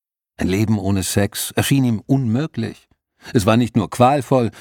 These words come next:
sondern auch gefährlich. Das gesamte menschliche Leben spannte sich doch zwischen zwei Punkten auf, der Geburt und dem Tod. Dazwischen bot lediglich der Sex eine ernstzunehmende Alternative zum Suizid.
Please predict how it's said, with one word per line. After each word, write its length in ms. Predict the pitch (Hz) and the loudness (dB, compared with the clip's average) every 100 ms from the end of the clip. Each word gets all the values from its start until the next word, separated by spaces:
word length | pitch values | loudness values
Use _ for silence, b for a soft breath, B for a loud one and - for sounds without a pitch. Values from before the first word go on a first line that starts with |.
| B B B | B B B
sondern 340 | - 120 117 | 0 0 0
auch 300 | 120 110 - | -2 -2 -2
gefährlich. 720 | - - 165 143 82 71 - _ _ _ _ _ _ _ - | -4 -2 -2 -2 -4 -8 -16 _ _ _ _ _ _ _ -14
Das 160 | - - | -6 -2
gesamte 500 | 101 120 160 160 143 | 2 2 2 2 2
menschliche 560 | 127 151 - 143 127 | 2 -2 -2 -2 0
Leben 280 | 117 165 147 | 0 -2 -4
spannte 320 | - 135 180 | 0 0 0
sich 180 | 151 139 | -2 -2
doch 180 | 151 120 | -2 -2
zwischen 320 | - 131 127 | -4 0 0
zwei 320 | - 135 165 | 0 0 0
Punkten 500 | - 190 208 - 110 | 0 -2 -2 -4 -4
auf, 360 | - 85 - - B B B - | -2 -4 -6 -18 B B B -2
der 100 | 107 | 0
Geburt 680 | 110 127 131 135 - - - | 4 2 2 -4 -14 -16 -4
und 160 | 127 117 | -2 0
dem 180 | 107 | -2
Tod. 460 | - 165 - _ _ _ _ _ _ _ _ - | -2 -4 -6 _ _ _ _ _ _ _ _ 0
Dazwischen 520 | 117 - 120 120 139 | 0 2 0 2 0
bot 220 | 123 123 | 0 0
lediglich 400 | 117 127 123 120 | 0 0 0 -2
der 160 | - 113 | 0 0
Sex 340 | - 139 117 | 0 -2 -2
eine 340 | 143 107 107 85 - | -2 0 -2 -4 -2
ernstzunehmende 840 | 131 139 - - 117 120 123 110 | 0 0 -2 0 0 2 0 -2
Alternative 640 | 101 101 107 98 143 127 104 | -2 0 0 2 0 0 -2
zum 200 | - 92 | -2 -2
Suizid. 720 | 92 92 - - 98 _ | -2 -4 -6 -4 -4 _